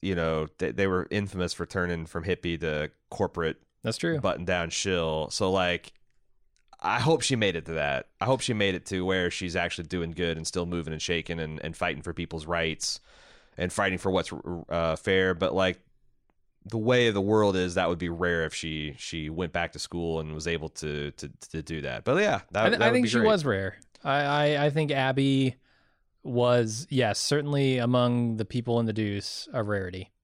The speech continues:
Speaker 1: I think you're, I think you mostly talked me into it. There's a lot of good takes, uh, I saw in the Deuce subreddit where people are like, the, the, the Abby, you know, I guess a lot of people had problems with her, 'cause I never, I didn't follow the subreddit too closely on this, um,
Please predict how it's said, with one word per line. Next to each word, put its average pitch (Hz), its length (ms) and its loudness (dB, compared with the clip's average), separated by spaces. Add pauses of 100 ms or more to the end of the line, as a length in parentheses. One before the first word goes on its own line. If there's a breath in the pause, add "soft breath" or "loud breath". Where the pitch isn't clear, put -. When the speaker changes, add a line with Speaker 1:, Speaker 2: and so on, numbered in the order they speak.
Speaker 1:
I - 80 2
think 208 220 0
you're, 165 400 4 (1600 soft breath)
I 147 80 4
think 208 140 4
you 233 80 2
mostly 185 300 2
talked 139 260 2
me 120 140 2
into 113 240 0
it. 107 140 4
There's 113 180 2
a 117 40 4
lot 127 220 4
of 123 80 0
good 117 220 0
takes, 104 580 2
uh, - 40 -2
I 92 360 4
saw 95 420 2
in 90 120 0
the 87 80 -4
Deuce 92 340 -4
subreddit 90 580 0
where 85 120 -4
people 92 320 -4
are 87 40 0
like, 85 300 0
the, 82 120 -6 (120)
the, 87 180 -2
the - 200 -2
Abby, 95 640 0
you 98 140 -2
know, 90 140 2
I 98 140 2
guess 143 140 2
a 147 60 2
lot 139 100 6
of 127 60 0
people 113 180 0
had 104 160 2
problems 98 420 0
with 95 200 0
her, 95 80 0
'cause 123 140 -2
I 185 100 4
never, 131 260 2
I 131 140 2
didn't 139 180 0
follow 101 220 4
the 82 80 -6
subreddit 90 420 0
too 90 320 -4
closely 90 480 -2
on 87 160 -2
this, 85 500 -2
um, 80 540 -4